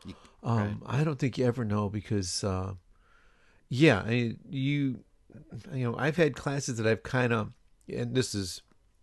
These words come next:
Speaker 2: goes back to the place where we were, uh, together, but after you left, um, had a especially difficult class, uh,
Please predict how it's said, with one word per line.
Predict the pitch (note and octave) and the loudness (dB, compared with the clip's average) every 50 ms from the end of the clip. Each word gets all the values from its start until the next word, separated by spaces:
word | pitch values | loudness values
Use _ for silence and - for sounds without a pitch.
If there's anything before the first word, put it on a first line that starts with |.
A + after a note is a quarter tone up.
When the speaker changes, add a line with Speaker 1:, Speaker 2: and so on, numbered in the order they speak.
| _ _ _ _ _ _ - _ - - A2 | _ _ _ _ _ _ -20 _ -10 -6 -4
Speaker 2:
goes | - A2+ A2+ G#2 - | -2 -2 -2 -2 -2
back | - G#2+ G2+ F#2+ - | -2 -2 -2 -2 -4
to | - - G#2 G2 | -6 -4 -4 -4
the | A2 C3 A#2+ G#2 | -6 -6 -10 -8
place | - - A2 G2+ G2 - - | -4 -4 -4 -2 -4 -4 -4
where | G#2 | -4
we | G2 G#2 G#2+ G#2+ | 0 0 0 0
were, | G2+ F#2+ G2+ F#2+ F#2+ G2+ - - - | 0 0 -2 -2 -4 -6 -10 -10 -8
uh, | A2 G#2 G2 F#2+ G2 - | -8 -6 -6 -8 -10 -10
together, | - A2 F#2+ G#2 G#2 G2+ F#2+ F2+ - | -10 -6 -4 -2 -2 -2 -4 -6 -8
but | - F#2+ F2+ - - - - | -10 -10 -10 -12 -12 -12 -10
after | G#2+ G#2 - - - A2 | -8 -8 -8 -8 -6 -4
you | G2+ G2 | -2 -2
left, | G2+ G2+ G2+ G2 - - - - - - - - - - - - - - - - - - | -2 -2 -2 -4 -8 -14 -20 -20 -20 -20 -20 -20 -20 -20 -20 -20 -20 -20 -20 -20 -16 -8
um, | A#3 A2+ G#2 G2 F#2+ F#2 F2+ F#2 F#2+ G#2 - - - - | -4 -2 0 0 0 -2 -2 -4 -8 -14 -18 -14 -8 -4
had | A2+ G#2 | 0 0
a | G2 F#2+ F#2+ G2+ - - | 2 0 0 -2 -6 -8
especially | - - G2 - - - A#2 G#2+ - A#2 G#2+ | -8 -8 -8 -4 0 2 2 2 2 0 -2
difficult | F#2 - A2 G2 - A2+ - - A2 G2 - - | -2 -4 -6 -4 -6 -6 -8 -6 -8 -8 -8 -10
class, | - - - F2+ F2 F2 F2 F#2+ F#2+ - - - - _ _ _ _ - | -14 -12 -8 -8 -6 -6 -6 -8 -8 -10 -10 -12 -16 _ _ _ _ -10
uh, | F#2+ G2 F#2 F#2 F2+ F2 E2+ | -6 -4 -4 -4 -4 -6 -6